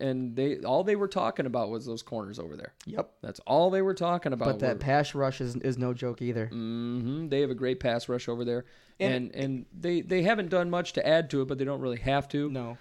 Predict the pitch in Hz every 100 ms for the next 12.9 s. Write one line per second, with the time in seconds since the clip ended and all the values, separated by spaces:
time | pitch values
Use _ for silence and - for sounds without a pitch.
0 | - _ - 131 131 127 123 120 - 127
1 | 139 127 127 120 135 127 131 131 127 127
2 | 127 127 123 127 123 120 120 127 127 123
3 | 120 - _ _ _ _ - 120 120 120
4 | 120 117 - 120 117 113 _ _ _ _
5 | - - 147 156 147 123 120 131 123 110
6 | 110 110 - _ _ 123 117 113 110 -
7 | _ _ - 127 - 107 107 104 - -
8 | - _ 107 107 98 92 90 - - _
9 | _ - 156 151 147 - 214 190 156 147
10 | 143 151 165 160 - 143 135 127 - _
11 | _ _ _ _ - 143 143 151 139 127
12 | 131 127 127 127 117 117 131 - -